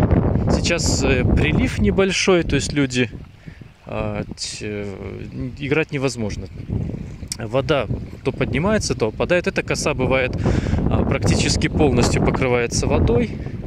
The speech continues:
Очень интересно так по ней прогуляться, скажем так, э, хорошо. Вот здесь на конце косы, сейчас я еще дойду сюда. Сильно, надеюсь, слепит тут.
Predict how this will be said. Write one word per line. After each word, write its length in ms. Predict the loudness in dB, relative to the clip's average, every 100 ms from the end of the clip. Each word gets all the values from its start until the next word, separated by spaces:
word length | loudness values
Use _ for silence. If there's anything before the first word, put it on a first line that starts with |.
| -10 -10 -8 -6 -6 -8 -10 -10 -2
Очень 340 | -2 0 -2
интересно 640 | -2 -4 -2 0 0 -4
так 440 | -2 -4 -2 -6 -2
по 60 | -2
ней 200 | 0 0
прогуляться, 800 | 0 0 0 0 0 -2 -6 -6 -10 -10 -8 -6 -8 -10 -10 -10
скажем 420 | -4 0 2 2
так, 140 | 2 2
э, 720 | 0 2 2 4 4 4 4
хорошо. 560 | 4 4 2 2 2 4 4 6
Вот 200 | 6 6
здесь 200 | 4 2
на 100 | 2
конце 380 | 2 0 2 0
косы, 500 | 0 0 2 2 2 0 -2 0 -2
сейчас 420 | -2 0 0 2
я 60 | 2
еще 180 | 2 2
дойду 340 | 2 2 2
сюда. 280 | 2 2 2
Сильно, 1700 | 2 0 0 2 2 4 4 2 2 2 2 2 4 4 4 2 2
надеюсь, 340 | 0 0 -2 -4
слепит 340 | -4 -6 -4
тут. 200 | -6